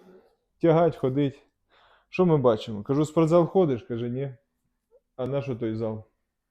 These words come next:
Спина болить, поперековий відділ хребта болить. А чого він болить, як ви думаєте? Покажи збоку або звідти нас покажи.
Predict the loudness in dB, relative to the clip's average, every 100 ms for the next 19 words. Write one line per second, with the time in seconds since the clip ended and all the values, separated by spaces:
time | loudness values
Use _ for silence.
0 | _ _ _ _ -16 -2 0 2 0 -4
1 | -6 -8 -10 -2 -2 0 0 2 0 0
2 | -2 -4 -8 -6 -8 -8 -10 -14 -18 _
3 | _ _ _ _ _ _ _ _ _ _
4 | -18 -10 -6 -4 -4 -6 -8 -8 -10 -10
5 | -10 -14 -14 -16 -20 -20 _ -16 -12 -10
6 | -10 -10 -8 -8 -10 -14 -12 -10 -12 -10
7 | -10 -12 -14 -18 -18 _ -20 -20 -20